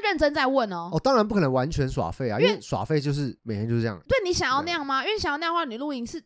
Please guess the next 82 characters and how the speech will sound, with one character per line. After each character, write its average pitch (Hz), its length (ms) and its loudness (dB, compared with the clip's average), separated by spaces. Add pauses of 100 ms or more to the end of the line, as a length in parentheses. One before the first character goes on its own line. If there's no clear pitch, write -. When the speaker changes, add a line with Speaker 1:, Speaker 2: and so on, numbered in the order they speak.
Speaker 1:
也 233 160 0
是 302 80 0
有 285 100 4
方 226 200 -4
法 214 120 -8
啊。 156 240 -12 (140)
Speaker 2:
你 127 100 -14
说 139 140 2
就 139 160 -4
直 104 180 -10
接 120 280 0
露 175 180 4
宿 143 180 0
街 113 160 0
头？ 107 140 -2 (220)
Speaker 1:
我 294 120 4
跟 302 80 2
你 480 80 8
讲， 320 80 6
我 262 80 6
是， - 120 2 (100)
我 277 100 6
不 311 120 2
在 453 120 4
跟 427 140 0
你 302 40 -6
开 349 180 2
玩 269 160 4
笑， 311 120 0
我 247 140 6
是 254 60 2
说 403 180 0
真 349 300 2
的。 233 320 2 (340)
我 - 140 -6
不 349 80 0
知 571 100 8
道 622 60 8
大 605 60 12
家 622 60 10
不 523 280 6
要 640 80 10
去 - 160 4
开 - 40 -8
玩 587 300 6
笑， - 160 2 (180)
<laughs> - 180 -10
你 381 60 -2
们 415 160 6
先 554 140 4
听 539 80 -2 (100)
我 480 60 4
讲 349 120 2
我 247 160 4
的 233 60 2
逻 247 140 4
辑。 - 80 -8
Speaker 2:
好， - 380 -6
好， - 40 -14
来， - 120 -14
来。 - 40 -12
Speaker 1:
你 359 160 0
想， 370 320 2
你 302 100 -2
们 311 140 0
想 403 140 0
要 302 100 4
做 339 140 4
的 294 60 6
事 302 120 -6
情， 269 180 -4
你 214 60 -6
们 202 100 0
现 311 140 0
在 285 80 0
就 285 60 -2
直 - 80 -10
接 214 180 -2
可 220 80 -4
以 190 60 -6
达 175 180 -12
成。 180 160 -14